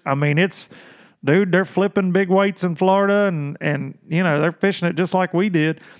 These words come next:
They hit the weather really bad down there. Um,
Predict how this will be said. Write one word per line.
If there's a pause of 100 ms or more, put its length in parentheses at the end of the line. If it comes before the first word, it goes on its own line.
(100)
They
hit
the
weather
really
bad
down
there. (360)
Um,